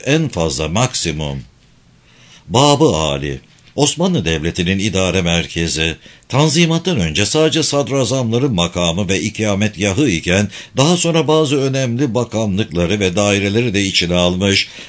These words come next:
zamanla İstanbul'da bu dairelerin bulunduğu Sirkeci ile Cağaloğlu arasındaki semtin adı olmuştur.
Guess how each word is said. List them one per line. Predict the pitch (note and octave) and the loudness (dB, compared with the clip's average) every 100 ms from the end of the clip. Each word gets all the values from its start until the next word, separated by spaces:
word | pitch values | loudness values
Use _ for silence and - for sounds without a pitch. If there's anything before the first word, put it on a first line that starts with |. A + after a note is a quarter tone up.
| - | -2
zamanla | F#2 D#3 F#3 F3 E3 | 2 4 4 4 2
İstanbul'da | D3+ - E3+ D3 F#2 G#2+ G#2+ | 0 2 0 0 0 -2 -2
bu | D3 | 0
dairelerin | C3 B2+ A#2 A#2+ A#2+ D3+ | 2 2 0 0 0 0
bulunduğu | G#2 A#2+ G#2+ G#2 A2 | 0 0 0 -2 0
Sirkeci | - D3 - E2 D#2+ G2+ | 0 -2 -2 -2 -2 -2
ile | F#2+ E2 F2+ | -2 -2 0
Cağaloğlu | A2+ D3 G#2 G#2 G2 | 0 0 0 0 0
arasındaki | F#2 G2 G2 G#2 F#2 F#2+ A#2+ | 0 0 0 -2 -2 -4 -2
semtin | G#2 A2 G2+ A#2+ | -2 -2 -2 -4
adı | F#2+ F#2 | -2 0
olmuştur. | F#2 E2+ F2 E2+ F2+ F2 E2+ | 0 0 -2 -4 -2 -4 -6